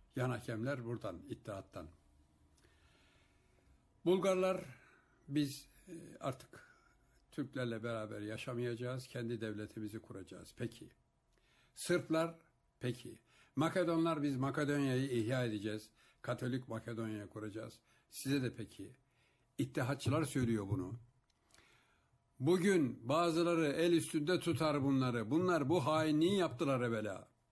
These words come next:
Otuz bir Mart öncesini söylüyorum. Ermeni çeteleri, hem Balkanlarda vardı Ermeni çeteleri, hem Doğu Anadolu'da. Bunlarla da "Tamam, siz de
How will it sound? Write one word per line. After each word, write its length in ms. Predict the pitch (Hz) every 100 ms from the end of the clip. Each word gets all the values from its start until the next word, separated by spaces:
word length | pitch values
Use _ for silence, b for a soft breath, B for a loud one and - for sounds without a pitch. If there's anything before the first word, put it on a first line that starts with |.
| _ _ _ -
Otuz 380 | 127 127 147 139
bir 80 | 160
Mart 280 | 151 127 -
öncesini 600 | 135 127 127 - 131 160
söylüyorum. 540 | 151 123 110 101 - - _ _ _ _ _ _ _ _ _ b b b b b b b -
Ermeni 420 | 165 180 190 214
çeteleri, 580 | 190 180 160 131 117 98
hem 260 | 92 180 160
Balkanlarda 720 | 160 156 160 160 165 175 180
vardı 220 | 151 143
Ermeni 420 | 135 131 135 135
çeteleri, 640 | 127 131 131 135 165 214 - B B B
hem 300 | 160 208 175
Doğu 240 | 170 214
Anadolu'da. 580 | 196 160 123 110 98 92 _ _ _ _ _ _ _ _ _ _ b b b b -
Bunlarla 520 | 160 185 202 170 131
da 80 | 113
"Tamam, 500 | - 170 165 104 - _ _ _ _ _ _ _
siz 300 | - 185 151
de 240 | 131 135